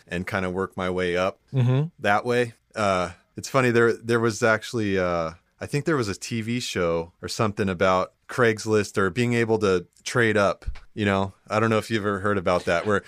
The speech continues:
Speaker 2: I,
Speaker 1: someone
Speaker 2: I
Speaker 1: had,
Speaker 2: have
Speaker 1: like, a
Speaker 2: seen that.
Speaker 1: pencil and then they ended up with a Ferrari. So there was a time where I was really active on Craigslist and I was able to kind of find something that I didn't want, but somebody else definitely wanted, and they would either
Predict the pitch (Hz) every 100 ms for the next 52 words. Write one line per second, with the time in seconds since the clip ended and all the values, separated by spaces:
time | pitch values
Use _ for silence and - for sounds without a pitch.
0 | - 139 156 151 139 156 139 131 127 107
1 | 127 123 - 110 104 98 98 101 101 95
2 | 98 104 90 - 95 90 90 85 78 80
3 | _ - - 98 92 110 131 131 135 135
4 | 117 104 101 98 92 95 98 95 87 -
5 | _ 92 90 - 87 85 82 78 - -
6 | 98 87 87 87 - 92 87 87 90 85
7 | 90 - - 95 87 82 76 - _ -
8 | 147 147 139 156 139 147 123 113 143 160
9 | 98 101 98 104 107 101 123 117 110 123
10 | 127 - 92 - 90 87 82 87 95 98
11 | 87 85 - 92 95 - - 95 98 98
12 | 90 85